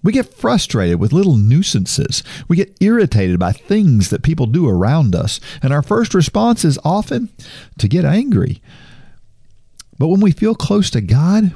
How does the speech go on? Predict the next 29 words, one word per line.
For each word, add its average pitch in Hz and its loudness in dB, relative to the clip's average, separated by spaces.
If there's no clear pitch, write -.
we 147 4
understand 180 2
that - -6
others 185 0
may 139 2
be 139 2
having 131 2
bad 139 0
days 160 2
and 117 0
they're 123 0
not 294 -6
lash-, 107 -2
lashing 123 0
out 104 0
at 151 0
us. 165 0
And 143 2
there 220 4
are 285 0
a 226 -2
thousand 180 0
other 170 4
ways 117 0
things 143 0
can 120 0
go 95 2
much 92 0
smoother 87 0